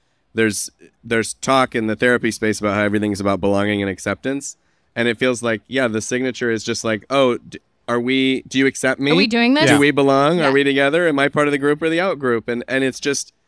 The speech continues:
Speaker 1: it permeates everything. And the thing I was gonna say to your point about time waste is, what's really wild about it to me is not only does it waste time, and not only is it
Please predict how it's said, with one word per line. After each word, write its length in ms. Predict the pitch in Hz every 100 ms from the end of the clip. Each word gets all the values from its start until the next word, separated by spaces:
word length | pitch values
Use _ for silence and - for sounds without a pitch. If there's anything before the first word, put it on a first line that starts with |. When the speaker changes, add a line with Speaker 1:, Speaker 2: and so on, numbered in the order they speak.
| _ _
Speaker 1:
it 180 | 143 135
permeates 440 | 151 160 156 117
everything. 640 | 107 127 170 151 117 107 107
And 200 | - 127
the 60 | 127
thing 160 | 147
I 60 | 143
was 100 | 170
gonna 160 | 147
say 120 | 123 123
to 60 |
your 80 | 117
point 140 | 120
about 200 | 123 107
time 280 | - 113 175
waste 340 | 143 104 101 -
is, 260 | 107 101 _ _ _ _ _ _
what's 300 | 127 131 -
really 300 | 120 190 165
wild 260 | 107 104
about 180 | 101 104
it 60 | 98
to 80 | 107
me 140 | 110
is 120 | 107
not 200 | 107 120
only 160 | 151 139
does 100 | 120
it 80 | 120
waste 260 | 113 107
time, 300 | - 104 101
and 80 | 101
not 160 | 107 107
only 240 | 110 107
is 140 | 101
it 160 | 101 101